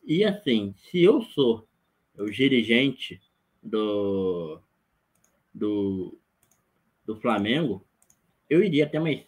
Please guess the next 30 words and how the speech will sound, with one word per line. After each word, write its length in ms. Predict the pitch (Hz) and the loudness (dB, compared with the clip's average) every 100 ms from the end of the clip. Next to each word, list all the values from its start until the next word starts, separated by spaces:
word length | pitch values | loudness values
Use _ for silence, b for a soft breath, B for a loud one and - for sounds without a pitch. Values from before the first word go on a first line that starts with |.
| - | -6
cedo 320 | 107 - - _ | -4 -4 -10 _
com 160 | - 135 | -4 0
algum 260 | 120 131 190 | 2 2 0
jogador 560 | 170 120 98 104 - _ _ _ _ _ - | -2 -2 -2 -4 -6 _ _ _ _ _ -2
pra 200 | 175 202 | 2 2
olhar 440 | 160 135 190 - _ | 2 0 -2 -8 _
como 340 | - 196 294 247 | -4 -2 0 -2
está 260 | 202 214 | -4 -6
totalmente 680 | 185 - 202 226 180 170 185 | -6 -4 -4 -2 -2 -2 -4
o 40 | 226 | -4
gramado. 500 | 170 262 117 92 - _ _ _ _ | -2 -2 -2 -4 -10 _ _ _ _
Porque 920 | - 131 - _ 117 110 104 98 87 - _ _ _ _ _ _ _ _ _ _ _ _ | -4 -4 -4 _ 0 0 0 -2 -2 -8 _ _ _ _ _ _ _ _ _ _ _ _
é 120 | 143 | 0
um 100 | 233 | 2
gramado 460 | 233 165 131 117 110 | 2 2 2 2 0
que 80 | |
a 40 | 113 | 0
gente 240 | 120 143 | 0 -2
vê 140 | 120 131 | -4 -8
que 140 | - | -8
tem 180 | - 139 | -6 -6
falhas, 680 | - - 131 147 180 190 - _ _ _ _ _ - | -6 -2 2 2 0 -4 -10 _ _ _ _ _ -2
né? 300 | 113 127 - _ _ 113 | 0 -2 -6 _ _ -8
Já 180 | - 120 | -2 0
teve 260 | - 151 135 | 2 2 2
até 160 | 139 | 0
outras 240 | 165 233 175 | 0 -2 -2
imagens 400 | 147 127 131 127 | 0 0 0 -2
aí 180 | 131 | -4
que 400 | 120 117 107 90 | -2 0 0 -2